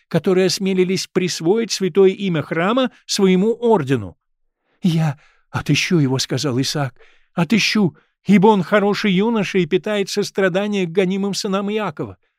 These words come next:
Но он еще не в силах владеть оружием. А какой же другой христианин захочет сразиться за угнетенную дочь Сиона?» «Ах», — сказал Равин, — «ты говоришь, как будто вовсе не знаешь христиан.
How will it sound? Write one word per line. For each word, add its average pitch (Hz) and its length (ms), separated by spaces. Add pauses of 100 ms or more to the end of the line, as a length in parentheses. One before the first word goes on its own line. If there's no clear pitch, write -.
(380)
Но 135 260
он 139 120
еще 151 360
не 160 140
в 135 60
силах 143 440
владеть 165 400
оружием. 147 600 (400)
А 165 120
какой 214 500
же 190 160
другой 214 520
христианин 208 720
захочет 196 500
сразиться 208 720 (240)
за 190 180
угнетенную 208 600
дочь 220 260
Сиона?» 180 440 (560)
«Ах», — 120 480
сказал 127 380
Равин, — 131 380 (300)
«ты 185 100
говоришь, 180 360
как 170 200
будто 196 260
вовсе 202 360
не 208 120
знаешь 190 380
христиан. 180 560